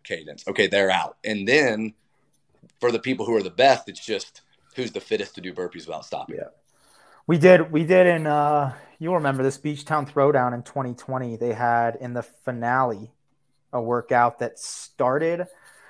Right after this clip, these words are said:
Speaker 2: with ten ring complexes. It just was minus the dip. It was one toe to ring plus one muscle up for ten reps. And I think in the, it, so it was that, then you did, like, a dumbbell,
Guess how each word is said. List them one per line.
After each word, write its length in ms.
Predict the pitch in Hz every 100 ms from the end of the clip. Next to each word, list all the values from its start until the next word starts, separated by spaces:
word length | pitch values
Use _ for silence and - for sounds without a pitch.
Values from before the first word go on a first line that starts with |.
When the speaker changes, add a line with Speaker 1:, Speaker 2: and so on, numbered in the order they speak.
| - - - _
Speaker 2:
with 380 | 151 160 - -
ten 760 | - - 143 151 165 165 156 - -
ring 280 | 143 151 160
complexes. 880 | 175 165 160 160 165 - 196 - - -
It 140 | 127 139 147
just 220 | 139 139
was 140 | 143 127
minus 300 | 131 135 -
the 120 | 120
dip. 280 | 127 151 127
It 40 |
was 160 | 117 113
one 200 | 135 143
toe 180 | 139 131
to 60 |
ring 320 | 131 127 151 -
plus 200 | - 120 123
one 180 | 123
muscle 300 | 120 120 123
up 160 | 120 -
for 100 | 120
ten 260 | - 127 120
reps. 420 | 127 - - - _ _ _ _ _ _ _ _ _ -
And 500 | 131 127 123 123 120 - - _ _ _ _ _ _
I 100 | 120
think 220 | 117 139 143
in 80 | 151
the, 280 | 127 123
it, 100 | 123
so 160 | - 135
it 20 |
was 240 | 123 113 - 123
that, 520 | 123 135 151 170 - _
then 200 | 131 131
you 80 | 135
did, 160 | 127 131
like, 180 | 127 127
a 40 |
dumbbell, 760 | 117 127 127 131 131 127 123